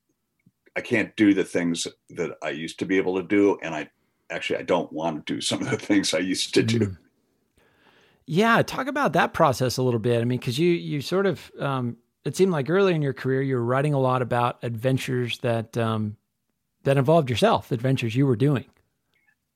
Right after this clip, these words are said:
Speaker 1: Yeah. So that was really when I started off as a magazine writer,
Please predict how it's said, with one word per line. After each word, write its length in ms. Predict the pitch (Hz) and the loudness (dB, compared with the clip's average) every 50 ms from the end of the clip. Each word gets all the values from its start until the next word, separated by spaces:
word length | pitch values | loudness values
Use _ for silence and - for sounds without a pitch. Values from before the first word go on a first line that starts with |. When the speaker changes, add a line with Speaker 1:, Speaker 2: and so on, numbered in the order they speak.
| _ _ - | _ _ 4
Speaker 1:
Yeah. 440 | - 147 151 147 139 131 123 107 | 6 8 8 8 8 6 6 4
So 500 | - - - 147 139 135 135 127 123 113 - - - 107 - _ _ - | 4 4 6 6 6 6 6 6 4 2 2 -2 -10 -12 -14 _ _ 0
that 280 | 110 139 156 170 160 - | 2 4 4 4 4 4
was 220 | 123 110 101 110 | 4 2 4 6
really 760 | 120 123 120 117 117 113 107 104 101 95 92 85 73 - - | 8 8 8 8 8 8 8 8 8 8 6 4 2 -2 -6
when 280 | 85 92 95 98 95 | -4 0 2 2 4
I 300 | 92 90 90 90 87 85 | 2 2 0 0 0 0
started 360 | 87 - - - 92 92 87 85 | 0 2 4 4 6 6 6 4
off 240 | 82 85 87 - | 4 2 2 0
as 80 | 92 80 | -2 -4
a 60 | 90 | -4
magazine 580 | 80 80 80 80 82 87 87 - 95 87 90 92 | -2 -2 -2 -2 -2 -2 -4 -2 -2 0 0 0
writer, 640 | 87 80 76 69 64 62 60 60 57 53 60 - | 0 0 0 0 0 -2 -4 -8 -8 -10 -10 -12